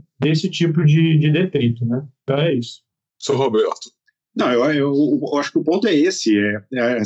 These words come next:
Speaker 3: o ponto crítico é a velocidade também, né? Esses objetos andam mais rápidos que balas de revólver. Então, o satélite lixeiro, gostei dessa expressão,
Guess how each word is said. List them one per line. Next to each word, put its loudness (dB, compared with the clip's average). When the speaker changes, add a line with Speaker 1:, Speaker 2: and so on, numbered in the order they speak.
Speaker 3:
o -6
ponto 0
crítico 0
é 2
a 0
velocidade -2
também, 2
né? 0
Esses -2
objetos -2
andam 2
mais 2
rápidos -2
que -2
balas -2
de 2
revólver. 0
Então, 0
o 0
satélite 0
lixeiro, 0
gostei -2
dessa -2
expressão, -2